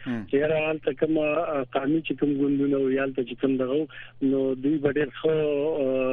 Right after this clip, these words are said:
Speaker 2: ووټ به واخلي. خو هېڅ پته ونه لګېده چې په دې ټایم کې، ځکه چې د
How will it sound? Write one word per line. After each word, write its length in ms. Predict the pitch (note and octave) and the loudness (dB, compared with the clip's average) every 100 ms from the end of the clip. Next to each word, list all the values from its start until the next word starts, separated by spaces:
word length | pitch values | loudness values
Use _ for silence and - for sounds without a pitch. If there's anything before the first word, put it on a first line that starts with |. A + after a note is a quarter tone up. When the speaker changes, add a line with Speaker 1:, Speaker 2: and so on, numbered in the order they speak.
| C3 C3 | 0 0
Speaker 2:
ووټ 180 | C#3 | 0
به 160 | B2+ C3 | 0 0
واخلي. 480 | C3+ C3+ - E3+ G3+ - - - | 0 -2 -2 -2 -2 -6 -16 -10
خو 140 | - D3+ D#3 E3 | 0 2 4 2
هېڅ 260 | G3+ G#3 - | 0 -4 0
پته 220 | G3 F#3 | 0 2
ونه 220 | F#3 F3+ G3 | 0 2 2
لګېده 360 | F#3 F3 E3 | 2 0 -2
چې 120 | D3 C#3+ | -4 -2
په 40 | C#3+ | 0
دې 160 | D#3+ E3+ | 0 0
ټایم 180 | E3 E3+ D#3+ | 0 0 0
کې، 140 | C#3+ D3 - - - C3 | 0 -2 -4 -16 -4 0
ځکه 140 | E3 F3 | 2 0
چې 60 | |
د 80 | E3+ | 0